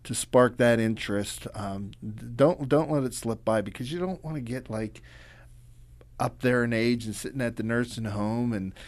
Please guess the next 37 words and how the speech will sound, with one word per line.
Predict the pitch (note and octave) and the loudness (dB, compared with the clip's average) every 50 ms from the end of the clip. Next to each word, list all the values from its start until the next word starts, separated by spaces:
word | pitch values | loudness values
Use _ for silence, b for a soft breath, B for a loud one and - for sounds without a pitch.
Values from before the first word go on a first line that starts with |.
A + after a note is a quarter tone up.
| B B B B - | B B B B -12
and, | G2+ G2+ - - - A2+ A2 G#2+ | -10 -10 -10 -8 -8 -10 -8 -6
and | - B2+ C3 | -4 2 6
that | C3+ D3 - - | 8 10 10 10
actually | - - - D3 B2+ | 10 8 8 6 6
happened. | B2 C3+ D#3+ F3 - A#2 A2 | 8 8 6 6 8 8 10
I | B2+ | 10
worked | C#3+ D#3+ D#3 C#3 C3+ - B2+ | 10 10 10 8 6 4 0
in, | A#2+ A2+ A2 A2 A2 | 0 2 2 2 2
um, | G#2 G2+ G#2 G2+ G2 - - - | 2 2 2 0 -4 -8 -14 -2
therapeutic | - D#3+ C#3+ C#3 C3 - D3+ C#3 A#2+ G#2+ | 2 4 4 4 6 4 4 4 4 4
rec | A2+ A#2+ C3+ C#3+ - | 4 2 2 2 0
for | - A#2+ A2 | -2 -2 0
many | A2+ A2 A2 G#2+ | 2 2 2 2
years, | G#2 A2 C#3+ D#3 C#3+ A#2+ G#2+ | 2 2 4 4 4 2 0
and | G#2 F#2+ B B B B B B - | -2 -6 B B B B B B -8
I | - A#2 | -6 -4
remember | C3 C3+ B2+ B2+ C3 C3 A#2+ A#2+ A2+ | -2 0 0 2 2 0 0 -2 -2
one | A2+ A#2 C3+ C#3+ C#3+ | 0 2 4 4 4
lady, | C3 A#2 A2+ B2+ B2 C3+ C3+ B2+ A#2+ A2+ A2 B B B B B B | 2 2 2 4 6 6 6 4 4 2 0 B B B B B B
she, | - - - | -10 -8 -6
gosh, | - A2+ A2 B2+ A2+ - | -6 -4 -4 -2 -2 0
she | - C#3+ | 2 2
had | A#2+ C3 C3 B2 | 2 2 2 2
to | A#2 | 0
been | A#2 A2+ A2 | 0 0 0
in | A2 G#2+ G#2 | -2 -2 -2
her | G#2 | -2
nineties | G2 G2 G2+ A2 C3 C#3 B2+ A2+ G2+ G#2 | -2 0 0 2 2 2 2 0 0 -2
at | G#2 F#2+ | -4 -4
the | - F#2+ | -6 -8
time. | - - - C3 C3 B2+ A2 G#2+ B B B B B B | -8 -8 -4 -2 -2 -2 -2 -4 B B B B B B
We | - A2+ B2+ C#3 | -2 2 4 4
would | D3+ C#3+ C3 B2 | 4 4 2 2
do | A2+ B2 A#2+ | 2 2 2
this, | A2+ A2+ A2 - | 2 0 -2 -2
like, | A#2+ A2+ A2 - | -2 -2 0 0
little | C3 C3 B2 A#2+ A2+ G#2 G2 | 0 2 2 2 0 0 -4